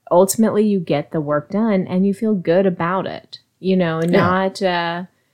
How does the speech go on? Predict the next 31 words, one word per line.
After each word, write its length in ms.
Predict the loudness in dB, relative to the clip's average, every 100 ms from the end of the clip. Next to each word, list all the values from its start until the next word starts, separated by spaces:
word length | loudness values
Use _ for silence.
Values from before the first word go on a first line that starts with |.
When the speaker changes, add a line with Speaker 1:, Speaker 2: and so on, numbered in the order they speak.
| _ _
Speaker 1:
if 180 | -4 0
you 320 | 2 4 4 4
literally 480 | 4 4 4 4 4
hate 200 | 2 0
every 240 | -2 -2
second 400 | -2 -4 -2 -2
of 100 | -4
the 80 | -6
thing 360 | -2 0 0
and 120 | -2 -2
you're 120 | 0
asking 360 | 0 -2 -4
the 60 | -6
question, 440 | -2 -4 -4 -8 -8
"Is 200 | -6 -4
there 140 | -4
a 60 | -4
faster 500 | -6 -6 -6 -6 -6
way?" 320 | -4 -2 -2
I 120 | -4 -4
think 320 | 0 0 2
you 100 | 0
do 300 | 0 0 0
have 320 | 0 0 -2
to, 400 | -2 0 2 0 -6
you 100 | -8
know, 300 | -8 -12 -16 _ _ -6
go 140 | -4
through 120 | 0 -2
those 140 | -2
questions. 600 | -2 -2 -2 -2 -2